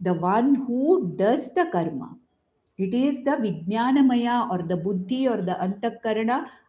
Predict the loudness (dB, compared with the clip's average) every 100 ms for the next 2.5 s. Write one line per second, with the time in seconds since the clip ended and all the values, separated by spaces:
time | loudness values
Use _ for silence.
0 | -6 -2 -2 -2 0 2 2 0 -2 -4
1 | -4 -2 0 2 0 -2 -4 -6 -4 -6
2 | -6 -12 _ -20